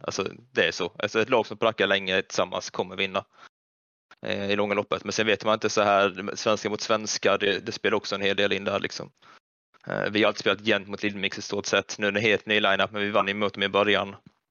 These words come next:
Eh, men ja, i början, man är nytt lag, man börjar pracka, man är kass i början innan allting sitter. Så är det. Alltså, det är, första tiden där är, ja, det är ett helvete att <laughs> spela när man är nytt lag, alltså.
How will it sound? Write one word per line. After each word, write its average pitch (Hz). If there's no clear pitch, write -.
Eh, 101
men 110
ja, 101
i 104
början, 107
man 107
är 107
nytt 107
lag, 98
man 101
börjar 101
pracka, 92
man 95
är 90
kass -
i 95
början 92
innan 90
allting 90
sitter. -
Så 95
är 92
det. -
Alltså, -
det 98
är, 98
första 104
tiden 101
där 95
är, 92
ja, -
det -
är -
ett -
helvete 92
att 87
<laughs> -
spela 104
när 92
man 95
är 90
nytt 92
lag, 98
alltså. -